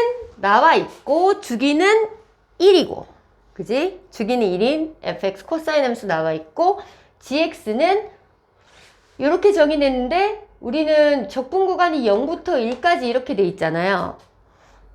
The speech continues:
어, 이건 뭐, 그럼 어차피 뭔가를, 뭔가 적분해도 어떤 상수가 되는 그런 애들인데 X에 관식이 또 X가 이렇게 있으니까 T에 관한 미분이니까 X 제곱은 앞으로 나가야 되는 거고.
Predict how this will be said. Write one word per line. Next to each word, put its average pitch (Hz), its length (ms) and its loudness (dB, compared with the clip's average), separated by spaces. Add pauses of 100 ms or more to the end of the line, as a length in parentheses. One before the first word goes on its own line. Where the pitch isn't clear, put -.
어, 359 120 -2
이건 330 180 -2
뭐, 339 500 -2
그럼 381 200 0
어차피 302 600 -2
뭔가를, 277 540 0
뭔가 226 320 -4
적분해도 220 400 -4
어떤 208 340 -6
상수가 294 460 -6
되는 202 240 0
그런 208 420 -2
애들인데 165 720 -6
X에 330 220 -6
관식이 254 340 -2
또 196 80 -4
X가 175 460 -2
이렇게 196 220 0
있으니까 190 360 -6
T에 415 280 2
관한 311 360 2
미분이니까 180 600 -4
X 254 340 -8
제곱은 269 340 -2
앞으로 220 280 -4
나가야 196 380 2
되는 180 240 -6
거고. - 420 -12